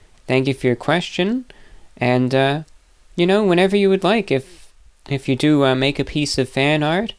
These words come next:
I'll be more than happy to feature it in the next broadcast. This final piece of correspondence comes from a listener in Malaysia.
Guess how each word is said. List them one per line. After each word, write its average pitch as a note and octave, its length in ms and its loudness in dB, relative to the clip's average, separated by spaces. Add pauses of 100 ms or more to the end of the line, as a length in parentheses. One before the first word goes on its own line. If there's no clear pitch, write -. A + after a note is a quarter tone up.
(440)
I'll B2+ 80 0
be A#2+ 120 2
more B2+ 200 2
than C3 140 -2
happy B2 520 0
to - 160 -12
feature A#2 460 0
it A2+ 200 0 (540)
in B2 100 0
the A#2 80 2
next G#2 260 -4
broadcast. - 800 -4 (1300)
This D#3 140 -2
final E3+ 320 0
piece - 280 -2
of - 100 -10
correspondence F3 1040 0 (140)
comes C#3+ 480 -2
from C3+ 640 -2 (720)
a D3+ 40 -2
listener C3+ 460 2
in C3 320 2
Malaysia. C#3+ 640 -2